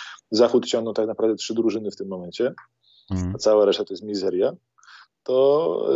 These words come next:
Speaker 1: y, drużyny ze wschodu po prostu, gdyby grały na zachodzie, po raz pierwszy od nie wiem kiedy drużyny mogą żałować, że grają na wschodzie, a nie na zachodzie, jeśli chodzi o poziom konferencji.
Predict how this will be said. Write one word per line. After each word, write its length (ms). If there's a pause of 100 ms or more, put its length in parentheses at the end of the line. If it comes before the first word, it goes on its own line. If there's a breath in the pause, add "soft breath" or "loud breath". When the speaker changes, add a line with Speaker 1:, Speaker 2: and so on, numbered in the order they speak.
(200)
Speaker 1:
y, 40
drużyny 720
ze 100
wschodu 360
po 120
prostu, 320
gdyby 180
grały 260
na 80
zachodzie, 400 (220)
po 80
raz 120
pierwszy 360
od 160
nie 100
wiem 160
kiedy 340
drużyny 340
mogą 240
żałować, 400
że 80
grają 220
na 80
wschodzie, 320
a 40
nie 80
na 80
zachodzie, 360
jeśli 280
chodzi 280
o 200
poziom 280
konferencji. 500